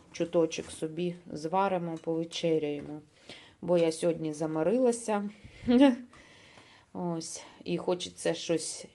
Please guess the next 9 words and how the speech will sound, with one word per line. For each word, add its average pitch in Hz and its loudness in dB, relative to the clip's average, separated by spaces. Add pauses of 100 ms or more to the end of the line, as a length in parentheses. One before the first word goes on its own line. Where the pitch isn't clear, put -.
(100)
щось 240 6
такого, 262 10
чого 226 8
не, 233 6 (400)
нема 233 10
вже 214 6
готового 214 12
в 196 2
холодильнику. 151 4